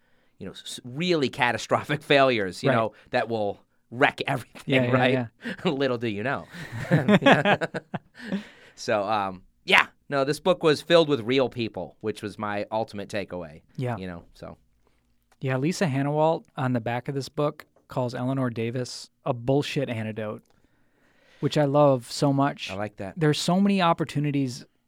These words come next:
Speaker 2: in this book to, like, any of these people could be two-dimensional just by the description of the character,
Speaker 1: Mm-hmm.
Speaker 2: right? Like, I'm a, I'm, I'm gonna go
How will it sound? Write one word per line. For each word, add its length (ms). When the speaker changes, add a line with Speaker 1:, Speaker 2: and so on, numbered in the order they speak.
Speaker 2:
in 140
this 180
book 640
to, 540
like, 440
any 340
of 100
these 200
people 240
could 120
be 100
two-dimensional 920
just 220
by 380
the 100
description 460
of 80
the 100
character, 420
Speaker 1:
Mm-hmm. 200
Speaker 2:
right? 280
Like, 280
I'm 120
a, 100
I'm, 260
I'm 100
gonna 140
go 240